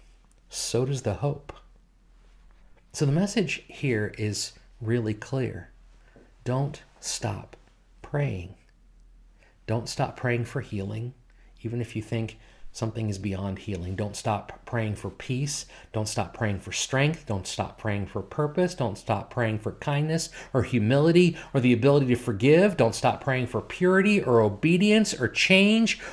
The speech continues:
or the opportunity to bless others. Don't stop praying for hope, especially when you're hopeless. Do not give up, because we don't serve an unjust judge.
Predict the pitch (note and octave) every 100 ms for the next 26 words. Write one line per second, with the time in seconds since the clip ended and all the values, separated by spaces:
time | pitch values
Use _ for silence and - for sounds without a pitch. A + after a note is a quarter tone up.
0 | - B2+ B2+ D3+ E3+ F3 F3 F#3 F3+ D#3
1 | A2+ C#3 B2+ - D#3+ F#3 G3 F#3+ - C3
2 | B2 E3 G3 - F#3 F3+ - E3+ E3 E3
3 | E3 D#3+ D#3+ D3+ D3 - - F3 A#2 -
4 | - - - - - - - - - -
5 | - D4 - D#3 D3 B2+ C3 C#3 C3+ E3
6 | D#3+ - A2 - - - - - _ -
7 | D#3+ E3+ F3+ F#3 F3 - - C3 C3+ B2+
8 | B2+ - - _ - A#2 A2 A2 - -
9 | - G#2+ - - C3+ D3 C3 B2+ B2 D3+
10 | F3 F3+ - - F3 E3+ C3+ A#2+ C3 B2+
11 | C3 B2+ A#2+ - - C#3+ G#2+ F#2+ -